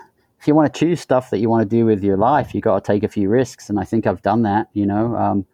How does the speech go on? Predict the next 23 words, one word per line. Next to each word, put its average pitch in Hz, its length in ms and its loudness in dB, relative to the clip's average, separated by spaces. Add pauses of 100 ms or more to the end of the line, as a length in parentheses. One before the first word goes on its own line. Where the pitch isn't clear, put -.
(840)
um, 95 220 0
but 117 320 0 (160)
also, 113 540 2 (300)
I 104 40 -4
mean, 117 100 2
I 127 80 2
get 113 240 0
asked 113 360 0
all 113 180 -2
the 104 120 -6
time, 123 200 2
like, 95 160 -2
"Hey, 131 240 -2
how 120 180 0
do 156 100 0
I 160 80 2
get 135 280 -4
to 120 80 -4
be 120 160 0
a 110 80 -2
photographer 123 500 -4
at 104 80 -8
Supercross?" - 760 -8